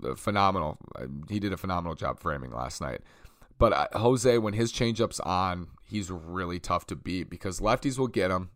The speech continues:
You saw it, Kyle Tucker. Um, Robo Garcia going back-to-back lefties.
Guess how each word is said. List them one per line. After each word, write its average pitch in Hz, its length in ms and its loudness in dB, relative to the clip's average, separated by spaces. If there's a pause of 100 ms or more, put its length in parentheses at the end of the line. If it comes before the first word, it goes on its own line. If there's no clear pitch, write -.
(140)
You 95 80 -8
saw 87 280 0
it, - 100 -6
Kyle 92 180 -4
Tucker. 90 440 -6 (380)
Um, 69 340 -10 (640)
Robo 117 280 6
Garcia 101 440 2
going 95 200 -2
back-to-back 90 580 0
lefties. 90 440 0